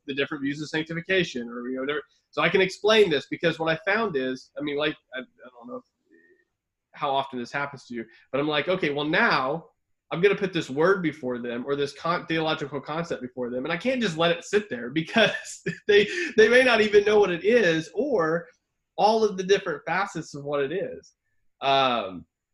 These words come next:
it didn't happen in a sermon, but two days ago, I was talking to a guy, and he was talking about the way someone's saved. And he was going on his point. I'm like, "Well, yeah,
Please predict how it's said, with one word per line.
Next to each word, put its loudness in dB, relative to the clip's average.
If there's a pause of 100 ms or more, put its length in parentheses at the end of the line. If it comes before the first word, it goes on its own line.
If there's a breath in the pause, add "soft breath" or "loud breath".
(380)
it -20
didn't 0
happen 0
in -2
a -4
sermon, -4
but -10
two -8
days 0
ago, -8
I -8
was -10
talking -10
to -12
a -12
guy, -10 (480)
and 0
he -6
was -8
talking -6
about -8
the -10
way -4
someone's -8
saved. -6 (540)
And -8
he -2
was -2
going 0
on -4
his -6
point. 0
I'm -6
like, -4
"Well, -6 (300)
yeah, 0